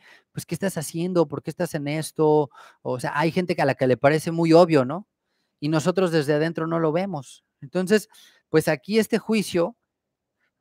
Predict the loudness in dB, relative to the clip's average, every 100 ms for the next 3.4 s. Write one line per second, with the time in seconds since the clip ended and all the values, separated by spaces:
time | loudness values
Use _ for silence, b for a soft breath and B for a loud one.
0 | _ _ _ 0 4 4 4 2 2 2
1 | 2 0 -2 -2 0 0 0 -2 -2 -4
2 | -6 -4 -2 -2 -2 -2 0 0 -2 -2
3 | -2 -2 -4 -4